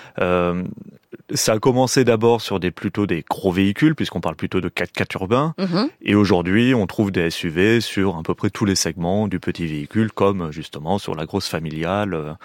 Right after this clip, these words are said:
Speaker 1: voilà.
Speaker 2: Mais le S U V, c'est vraiment la voiture qui se vend très bien depuis plusieurs années, et notamment parce qu'elle est appréciée des consommateurs.
Speaker 1: Exactement. Ça fait, euh,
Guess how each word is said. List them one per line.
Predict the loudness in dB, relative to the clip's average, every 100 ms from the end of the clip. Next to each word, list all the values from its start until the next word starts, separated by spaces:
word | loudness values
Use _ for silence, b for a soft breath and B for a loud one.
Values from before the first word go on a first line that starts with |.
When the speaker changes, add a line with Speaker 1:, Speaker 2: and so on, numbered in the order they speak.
| B B B -8
Speaker 1:
voilà. | -8 -8 _ 0
Speaker 2:
Mais | 4
le | 8
S | 6 6
U |
V, | -2
c'est | 2 4
vraiment | 4 2 0 _ _ 2
la | 4 4 2 _
voiture | 0 2 2 -2 -2 -2 -12 -6
qui | -4
se | 2 2
vend | 4 2 0 _
très | -4 4 4
bien | 4 2 4
depuis | 2 0
plusieurs | -2 2 2 4
années, | 2 2
et | -2
notamment | -2 -2 -2 -4
parce | -2
qu'elle | 2
est | 2
appréciée | 0 -6 -4
des | -4
consommateurs. | -4 -6 -4 -2 -2 -4 _
Speaker 1:
Exactement. | -4 0 2 2 4 4
Ça | 2
fait, | 0
euh, | 2 4 4 4 2